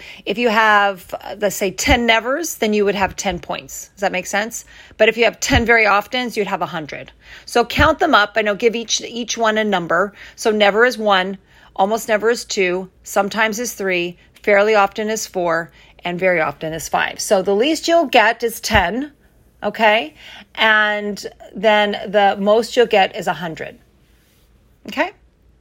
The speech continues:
Perfect. All right, so if you have, say, ten to twenty, your perception of stress is relatively low, and that's great. You really have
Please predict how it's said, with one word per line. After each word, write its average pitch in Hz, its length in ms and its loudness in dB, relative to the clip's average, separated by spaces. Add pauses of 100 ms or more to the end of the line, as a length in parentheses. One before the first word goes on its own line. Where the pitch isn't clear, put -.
(440)
Perfect. - 520 -12 (920)
All 196 100 0
right, 180 200 -2
so 226 320 4
if 240 220 -2
you 403 160 6
have, 269 580 -2 (460)
say, 208 260 2
ten 285 640 0 (500)
to 277 120 -4
twenty, 175 520 -6 (1200)
your 240 200 2
perception 277 760 0
of 269 100 2
stress 185 460 0
is 202 200 -6
relatively 185 680 0
low, - 300 -4 (260)
and 208 120 -2
that's 190 240 0
great. - 280 -8 (240)
You 214 100 -4
really 208 220 2
have 190 260 -2